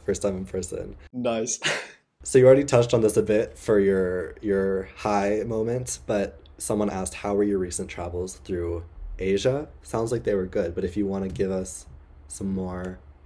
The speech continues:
Speaker 1: insight as to where you went and some things you did.
Speaker 2: Uh, yes. So, so what happened was I went with two, like, my two best friends that I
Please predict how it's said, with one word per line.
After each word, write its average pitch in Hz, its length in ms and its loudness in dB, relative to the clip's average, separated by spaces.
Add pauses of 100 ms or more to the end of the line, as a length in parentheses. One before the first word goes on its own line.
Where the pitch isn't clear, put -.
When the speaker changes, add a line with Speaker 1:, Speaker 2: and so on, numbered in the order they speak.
(120)
Speaker 1:
insight 120 280 -2
as 101 120 -4
to 104 100 -6
where 95 160 2
you 92 160 -2
went 90 300 -8 (120)
and 90 160 -14
some 92 200 -10
things 95 220 -6
you 107 60 -4
did. 135 200 -2 (760)
Speaker 2:
Uh, 123 320 2
yes. 120 680 2
So, 117 600 2 (120)
so - 140 -4
what 135 100 2
happened 131 300 0
was 113 240 0
I 117 100 -4
went 120 180 0
with 110 120 -14
two, - 200 -6
like, 107 220 -4
my 104 120 -4
two 123 140 -6
best 110 240 -2
friends 104 460 -6
that 95 160 -6
I 95 360 -6